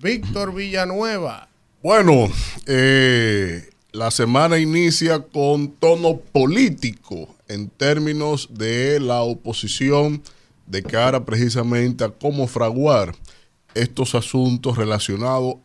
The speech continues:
Speaker 2: a la alianza que se está estableciendo entre las principales fuerzas políticas del país, de los principales partidos políticos que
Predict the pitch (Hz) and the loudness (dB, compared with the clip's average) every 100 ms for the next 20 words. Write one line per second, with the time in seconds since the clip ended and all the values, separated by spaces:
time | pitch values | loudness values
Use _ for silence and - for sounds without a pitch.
0 | - 98 101 101 147 202 135 107 113 123 | -12 -8 -8 -6 -4 -2 0 -2 -6 -8
1 | - _ _ _ _ 104 - 101 131 127 | -14 _ _ _ _ -8 -8 -8 -8 -6
2 | 127 127 127 120 123 120 120 120 123 _ | -6 -4 -4 -4 -2 -2 -2 -4 -8 _
3 | _ 110 113 113 113 113 101 113 - 98 | _ -6 -4 -4 -2 -2 -4 -6 -8 -4
4 | 127 131 117 - 120 120 117 117 110 - | 0 0 0 -4 -4 -2 -2 -4 -6 -10
5 | _ _ _ _ 110 110 123 127 127 - | _ _ _ _ -2 2 2 0 -6 0
6 | 117 117 - _ _ - 113 120 117 120 | 0 0 -8 _ _ -4 0 0 2 2
7 | 117 120 110 101 107 98 95 120 117 113 | 4 2 0 -2 -4 -6 -2 0 0 -2
8 | 107 127 120 110 117 113 117 127 - 110 | -2 -2 0 0 -2 -2 -2 -4 -6 -10
9 | - 107 117 | -6 -4 -4